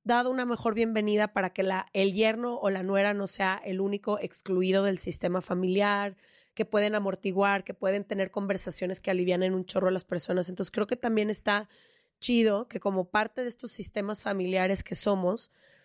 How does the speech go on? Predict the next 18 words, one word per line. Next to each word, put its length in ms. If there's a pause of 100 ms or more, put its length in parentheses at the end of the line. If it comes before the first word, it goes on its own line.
(120)
tratemos 600
de 120
ser 260
un 120
poco 280
de 80
luz 420
y 60
de 80
abrir 220
los 160
brazos 600
y 60
de 160
amortiguar 760
y 60
de 120
conciliar 800